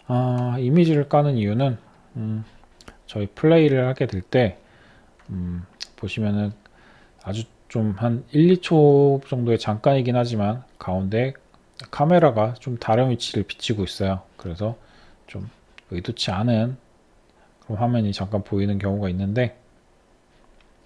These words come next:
자, 보시죠. 지금처럼,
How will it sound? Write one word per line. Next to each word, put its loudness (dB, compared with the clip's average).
자, -20
보시죠. -10
지금처럼, -4